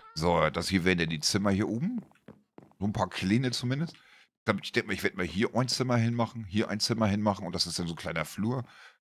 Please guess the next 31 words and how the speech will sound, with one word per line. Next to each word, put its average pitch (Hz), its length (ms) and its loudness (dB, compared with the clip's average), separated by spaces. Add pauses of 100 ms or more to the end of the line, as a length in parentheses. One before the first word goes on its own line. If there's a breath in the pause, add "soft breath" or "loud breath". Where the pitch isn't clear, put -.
(380)
Vielleicht 98 220 2
baue 95 120 -2
ich - 80 -4
hier 92 100 2
aber 78 100 -2
auch 76 100 -4
noch 80 140 -4
ein - 160 -8
Zimmer - 260 -2
hin. 85 240 -4 (360 loud breath)
Das 104 160 6
reicht 101 360 4
denn 95 120 4
jetzt. 90 340 4
So 95 160 2
viele 107 240 2
Zimmer 98 300 6
hatten 98 160 2
die 82 100 -2
Gasthäuser 90 500 2
früher 82 260 2
nicht. 87 220 2 (1700)
Ich 104 240 4
will 110 100 8
nur 104 200 0
einmal 98 180 2
kurz 85 180 -4
hier 92 160 0
außen 90 280 -2
was 82 140 -6
gucken. 175 500 -4